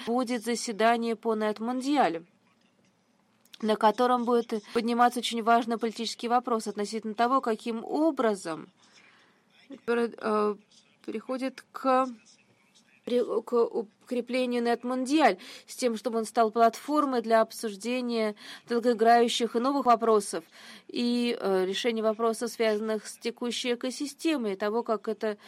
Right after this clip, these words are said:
э, способствует выявлению новых способов решения этих проблем. И в раб-, в дорожной карте Нет Мундиаль, э, уже были определены эти вопросы,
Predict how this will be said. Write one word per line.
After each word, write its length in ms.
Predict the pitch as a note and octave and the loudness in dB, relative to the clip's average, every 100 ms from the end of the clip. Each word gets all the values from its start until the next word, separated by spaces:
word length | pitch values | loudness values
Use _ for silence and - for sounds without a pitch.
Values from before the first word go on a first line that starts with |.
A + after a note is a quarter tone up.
| - - - | -20 -20 -12
э, 200 | - G3+ | -4 -2
способствует 960 | G3+ - A3 C4 B3 - A3+ A3+ A3 G#3+ | -2 0 0 0 -4 -6 -4 0 0 -2
выявлению 600 | G#3+ A#3 G#3 B3 A#3 A#3 | -4 -2 0 -2 -2 -2
новых 260 | A3+ A3 G#3 | -2 -2 -2
способов 380 | A#3+ A#3 A3 | -4 -4 -4
решения 340 | G#3+ A#3 E4 C#4 | -6 -4 -2 -2
этих 180 | G#3 G3+ | -4 -2
проблем. 480 | G#3+ G3+ G3 D#3+ - - - - - | -2 0 0 -2 -8 -18 -16 -16 -18
И 460 | - A#3+ B3 B3+ B3+ A#3+ | -8 -4 -2 -2 -2 -4
в 400 | G#3+ G#3+ A#3 A3+ | -6 2 4 4
раб-, 260 | A3 A3 G#3 | 4 2 -2
в 580 | - G#3 A3+ A3+ A3 A3 | -4 -2 2 4 4 2
дорожной 480 | G#3+ A3+ A3 A3+ A#3 | 4 4 4 0 2
карте 360 | B3 A#3 A3+ | 4 4 2
Нет 180 | A3+ A3 | -4 -2
Мундиаль, 600 | A3 A3 G3+ A3+ A#3+ B3+ - - - - | -2 -2 0 6 6 4 -4 -16 -16 -4
э, 260 | G#3+ G#3 G3+ | 2 4 4
уже 320 | - G#3 A#3 A3+ | 0 -4 0 -2
были 460 | - G#3 C#4+ C4+ | -2 -2 2 4
определены 800 | A3 - G3 G#3 A3 A3 G#3+ G#3 | 4 2 -2 -4 -2 -2 0 -2
эти 300 | - G3+ G#3+ | -2 -6 -4
вопросы, 720 | G#3 G#3 A3+ A3+ - A#3+ A3+ | -2 0 0 -2 -4 -6 -8